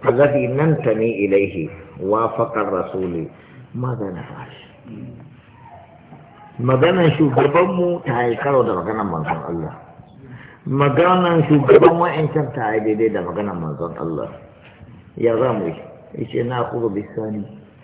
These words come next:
Sai mu ɗauki magana wanda ba shugaban namu ba. Tunda ba za mu juya magana mu ce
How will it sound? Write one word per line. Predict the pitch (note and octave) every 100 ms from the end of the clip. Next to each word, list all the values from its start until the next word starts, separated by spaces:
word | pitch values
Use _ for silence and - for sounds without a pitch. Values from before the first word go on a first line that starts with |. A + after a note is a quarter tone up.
| - - - - - - - - - _ -
Sai | B2
mu | B2
ɗauki | G#2 G#2+ G#2 D3
magana | B2+ C3+ F3 D#3+
wanda | C#3+ C3
ba | G#2+
shugaban | G#2 E2+ F#2 F#2+ E2
namu | D#2+ C#2+
ba. | - - - - - - - - _ - _ _ _ -
Tunda | G2+ G2+
ba | G2
za | G2+
mu | G#2+ G2+ F2+
juya | A2+ G2+
magana | F2+ A#2+ D3+ C3
mu |
ce | -